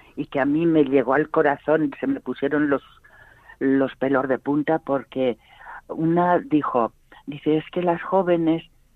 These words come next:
se prostituyen porque no tienen dinero". Y preguntó, "¿La emigración es la solución?". Con lo cual a mí se me puso el corazón encogido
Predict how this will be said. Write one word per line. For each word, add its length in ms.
se 100
prostituyen 880
porque 280
no 160
tienen 360
dinero". 500
Y 100
preguntó, 760
"¿La 460
emigración 680
es 120
la 140
solución?". 680
Con 180
lo 140
cual 220
a 80
mí 200
se 100
me 160
puso 400
el 260
corazón 480
encogido 680